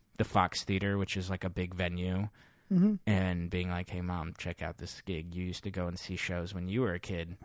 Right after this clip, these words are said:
Speaker 2: Right.
Speaker 1: at this place, and now I'm here." But that never happened. Maybe it will happen soon.
Speaker 2: Yet.
Speaker 1: Yet. Yet.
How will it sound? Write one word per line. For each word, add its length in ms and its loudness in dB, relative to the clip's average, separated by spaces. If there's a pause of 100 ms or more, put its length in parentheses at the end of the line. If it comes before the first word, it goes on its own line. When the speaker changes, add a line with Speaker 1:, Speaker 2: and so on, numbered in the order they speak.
(140)
Speaker 2:
Right. 220 0
Speaker 1:
at 40 -2
this 180 0
place, 460 -4 (140)
and 120 2
now 200 0
I'm 160 -2
here." 260 -8 (1080)
But 180 2
that 120 2
never 220 2
happened. 360 -4 (180)
Maybe 220 2
it 100 2
will 120 -2
happen 280 -6
soon. 160 2
Speaker 2:
Yet. 460 6 (160)
Speaker 1:
Yet. 360 -8 (240)
Yet. 580 -10